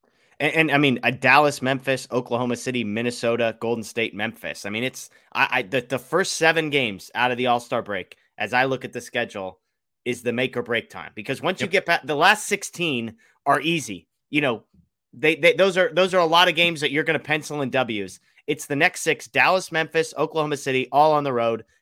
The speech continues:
Speaker 1: and then Minnesota, Golden State, and Memphis again at home. Those six, you know, I don't know if the Lakers having won tonight, if they need to go four and two in those six, if they can go three and three and survive and then try and cruise down the stretch. But, um,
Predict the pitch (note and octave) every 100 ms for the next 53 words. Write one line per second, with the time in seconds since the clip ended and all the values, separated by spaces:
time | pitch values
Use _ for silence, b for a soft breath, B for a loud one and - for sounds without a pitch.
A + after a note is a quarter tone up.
0 | - C3+ B2 B2+ D3+ C#3+ D3 C3+ C3+ C3+
1 | - C#3 C3+ A#2 A#2+ B2+ B2+ - A2 A2+
2 | A#2+ A2 G#2+ _ _ A#2+ A#2 - B2+ G2+
3 | G2 _ _ _ _ G#2 D3+ G3 - F3+
4 | D#3 - - - _ _ _ _ C3 B2+
5 | A#2+ A#2 A2 B2+ D#3+ F#3 F3+ F3 E3 D#3
6 | E3 D#3+ D#3 - - C3+ C3+ B2 D3+ D3+
7 | D3+ D3 D3 B2 C#3 C#3 C3 A2+ A2+ -
8 | C#3 D3+ C3+ D3+ D#3 D#3+ b b b C#3
9 | D3 C#3+ D#3 D3+ B2+ C#3 C3+ B2+ A#2+ A2+
10 | B2 D#3 D3 C3+ C#3+ D3+ D3+ b b C3
11 | C3 B2 G#2 B2 D3 D3 C#3 C#3 B2+ C#3+
12 | C#3 B2 D3 C#3+ C3 C#3 C3+ A#2+ - B2+
13 | - - G2+ _ _ _ G2+ G2+ F#2+